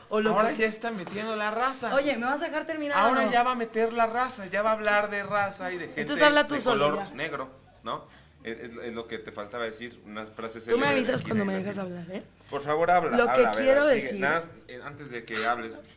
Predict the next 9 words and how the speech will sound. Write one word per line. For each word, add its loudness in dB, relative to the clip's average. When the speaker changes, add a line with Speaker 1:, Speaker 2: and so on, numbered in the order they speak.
Speaker 2:
este, -14
sí -16
quisiera -6
decirle -10
a -4
Alberto -8
Martínez, -16
este, -14
no, -14